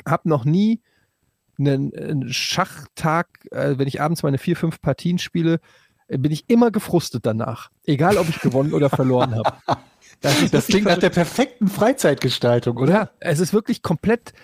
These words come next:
Speaker 1: also Schach ist so perfekt zum Selbsthass, weil es gibt ja wirklich im Gegensatz zu fast allen anderen Sportarten oder, oder auch,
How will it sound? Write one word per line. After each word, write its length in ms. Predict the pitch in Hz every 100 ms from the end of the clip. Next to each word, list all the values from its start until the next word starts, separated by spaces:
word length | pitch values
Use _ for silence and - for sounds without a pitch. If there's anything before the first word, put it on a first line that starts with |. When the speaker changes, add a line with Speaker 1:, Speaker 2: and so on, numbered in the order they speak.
| - - _ -
Speaker 1:
also 220 | 151 156
Schach 300 | - 226 208
ist 180 | 185 -
so 140 | 208
perfekt 440 | - 208 - 196 -
zum 160 | 165
Selbsthass, 640 | 113 151 196 - 127 175 -
weil 160 | 143 151
es 100 | -
gibt 220 | 202 -
ja 140 | 170
wirklich 320 | 180 175 - - _ _ _ _ _ -
im 140 | 147
Gegensatz 560 | 156 185 175 175 - -
zu 360 | 160 151 156 -
fast 340 | - 170 -
allen 240 | 160 185
anderen 440 | - 190 196 175 151
Sportarten 880 | - - - 143 185 185 156 165 156
oder, 180 | 139
oder 140 | 139 117
auch, 160 | -